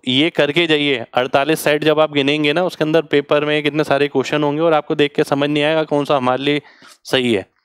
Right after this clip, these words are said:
बंदा बीच में से ही छोड़ देता है। तो वो काम फिल्टर करने का हमने किया है। अगला क्वेश्चन है ये, <clears throat> पी की जगह तीन, क्यू की जगह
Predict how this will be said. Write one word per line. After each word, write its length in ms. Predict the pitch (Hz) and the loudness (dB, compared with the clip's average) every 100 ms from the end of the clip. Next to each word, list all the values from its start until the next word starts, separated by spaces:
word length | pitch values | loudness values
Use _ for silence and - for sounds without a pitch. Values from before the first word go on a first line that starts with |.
| _ _ _ | _ _ _
बंदा 220 | 123 139 160 | -2 0 0
बीच 200 | 151 151 | 0 0
में 100 | 151 | 0
से 80 | 156 | 0
ही 40 | |
छोड़ 200 | 139 127 113 | -2 -4 -4
देता 200 | 107 110 | -2 -2
है। 60 | |
तो 120 | 110 170 | -2 0
वो 140 | 190 - | 0 0
काम 260 | 156 180 185 | 0 0 -4
फिल्टर 360 | 175 170 175 | -4 -2 -2
करने 260 | 165 147 156 | 0 0 0
का 160 | 185 165 | -2 0
हमने 300 | 131 147 139 | 0 0 0
किया 200 | 117 104 | -2 -6
है। 60 | 95 _ _ _ _ _ _ _ _ _ _ _ _ _ _ _ _ _ _ _ _ _ _ _ _ _ _ _ _ - | -6 _ _ _ _ _ _ _ _ _ _ _ _ _ _ _ _ _ _ _ _ _ _ _ _ _ _ _ _ -4
अगला 220 | 156 185 | 0 0
क्वेश्चन 280 | 185 175 190 | 0 0 0
है 80 | 170 | 2
ये, 180 | 123 95 _ _ - | -2 -6 _ _ -4
<clears throat> 20 | - - - - _ _ _ _ _ _ - _ _ _ _ | -2 -2 -4 -14 _ _ _ _ _ _ -20 _ _ _ _
पी 120 | 185 208 | -2 0
की 120 | 220 | 2
जगह 200 | 214 208 | 2 2
तीन, 280 | 196 202 214 | 0 0 0
क्यू 180 | 208 208 | 0 0
की 100 | 202 | 2
जगह 180 | 190 | 2